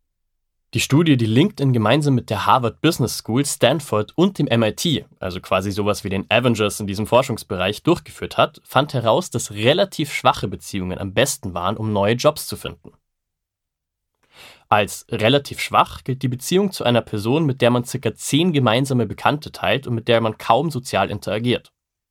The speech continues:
Der Grund dafür ist folgender. Dein bester Freund ist meistens nicht die beste Hilfe bei der Jobsuche, weil euer Netzwerk so wahnsinnig ähnlich ist, dass er kaum Zugang zu neuen Möglichkeiten hat, die du nicht ohnehin selbst schon hättest.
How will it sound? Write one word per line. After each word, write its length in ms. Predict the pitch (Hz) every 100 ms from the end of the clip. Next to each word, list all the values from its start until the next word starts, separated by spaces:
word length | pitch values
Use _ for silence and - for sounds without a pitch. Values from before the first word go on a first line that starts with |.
| _ _ _ _ _ - - - _
Der 100 | 110
Grund 260 | 104 180 -
dafür 220 | 180 151
ist 100 | 131
folgender. 500 | - 101 92 - - _ _ _ _ _ _ _ _ _ _ _ -
Dein 200 | 113 110
bester 300 | 160 - 147
Freund 340 | - 120 120
ist 120 | -
meistens 340 | 104 113 - 113
nicht 180 | 113 -
die 60 |
beste 320 | 98 127 -
Hilfe 260 | 123 135 131
bei 100 | 104
der 100 | 101
Jobsuche, 600 | 98 147 - 113 - 135
weil 140 | 117 -
euer 240 | 135 175
Netzwerk 420 | 107 98 - 131 -
so 180 | 127
wahnsinnig 440 | 113 135 143 131 -
ähnlich 380 | 127 175 151 -
ist, 240 | 120 135
dass 80 | 123
er 80 | 120
kaum 300 | - 131 175
Zugang 340 | - 147 156
zu 140 | 151 110
neuen 380 | 98 110 160 110
Möglichkeiten 600 | 92 - - 98 - 98
hat, 240 | 110 -
die 60 | 135
du 100 | 135
nicht 160 | 139
ohnehin 360 | 160 160 143 165
selbst 220 | 175 -
schon 140 | - -
hättest. 440 | - - - _